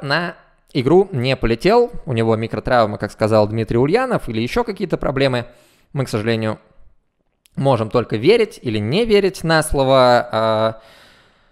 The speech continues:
также на игру не полетел Станислав Макеев. А здесь уже вообще очень много вопросов,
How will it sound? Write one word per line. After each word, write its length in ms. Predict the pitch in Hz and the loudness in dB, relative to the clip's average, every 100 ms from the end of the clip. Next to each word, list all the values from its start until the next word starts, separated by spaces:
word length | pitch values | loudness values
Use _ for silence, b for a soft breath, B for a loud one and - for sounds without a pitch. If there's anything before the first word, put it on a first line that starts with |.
| b b _ _ _ _ _ _ - | b b _ _ _ _ _ _ 2
также 280 | 233 190 | 2 2
на 120 | 190 160 | -2 0
игру 200 | 170 247 | -2 -2
не 180 | 151 | -4
полетел 560 | 175 143 123 147 180 156 | -2 -4 -4 -2 -2 -4
Станислав 500 | - 127 123 156 147 | -6 -8 0 0 0
Макеев. 520 | 143 - 185 110 95 | -4 0 2 2 0
А 80 | - | -2
здесь 320 | 107 190 247 | 2 2 2
уже 380 | 123 135 180 180 | -2 0 2 0
вообще 400 | 170 139 - 143 | 0 -2 0 -2
очень 320 | 110 107 - 110 | -2 -2 -4 -4
много 220 | 107 107 | -2 0
вопросов, 480 | 131 220 240 185 | 2 2 -2 -4